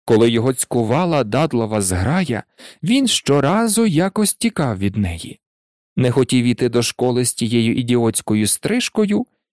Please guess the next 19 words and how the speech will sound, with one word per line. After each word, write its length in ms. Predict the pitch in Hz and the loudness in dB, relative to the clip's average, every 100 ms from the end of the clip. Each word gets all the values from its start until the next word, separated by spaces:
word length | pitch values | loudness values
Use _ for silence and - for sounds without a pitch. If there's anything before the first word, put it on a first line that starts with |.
| _ - | _ 0
і 160 | 190 | 2
йому 400 | 165 175 196 254 | 4 4 2 2
відросло 560 | 240 170 175 - 156 190 | 2 2 0 0 0 0
волосся. 640 | 196 151 101 - - 117 - _ _ _ _ | 0 0 0 0 -2 -6 -10 _ _ _ _
А 140 | 120 110 | -4 -2
останнього 760 | 104 - 117 165 160 113 107 | 0 -2 -2 0 0 0 -2
разу, 420 | 110 180 - 107 - - _ - | 0 0 0 -4 -8 -20 _ -2
коли 240 | 160 196 | 2 2
його 260 | 202 190 208 | 2 2 0
штурхнув 680 | - 185 190 - 117 107 | -2 0 0 0 -2 -2
Дадлі, 500 | 95 120 185 - - - _ _ _ | -2 -2 -2 -4 -6 -8 _ _ _
хіба 420 | - 202 190 214 | -4 -2 2 0
він 280 | 175 151 101 | 2 2 2
не 100 | 127 | 0
помстився, 920 | - 151 143 - 247 269 - 127 101 - | 0 -2 0 0 0 0 0 -2 -2 -2
навіть 460 | 117 180 196 185 | 0 2 2 0
не 120 | 170 170 | 2 2
усвідомивши 880 | 160 - 131 123 170 196 190 - 196 | 2 0 0 0 2 2 0 -2 -2
цього? 420 | - 185 95 | 0 0 0